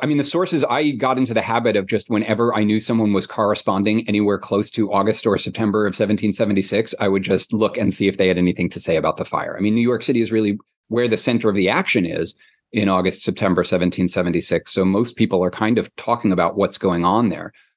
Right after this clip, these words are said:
So letters, diaries, newspapers, British newspapers, which often had correspondence from British officers.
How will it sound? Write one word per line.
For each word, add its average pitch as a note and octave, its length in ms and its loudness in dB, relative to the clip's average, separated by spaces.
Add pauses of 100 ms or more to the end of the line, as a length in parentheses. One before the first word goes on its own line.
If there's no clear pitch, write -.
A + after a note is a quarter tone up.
(120)
So F2 280 2
letters, A2 840 0 (200)
diaries, G2 760 2 (120)
newspapers, G2+ 920 0 (280)
British B2+ 420 0
newspapers, G2+ 640 0
which G2+ 160 0
often G2 260 0
had F#2 220 -2
correspondence F#2+ 880 0
from F#2 260 0
British F2 300 0
officers. E2+ 720 -2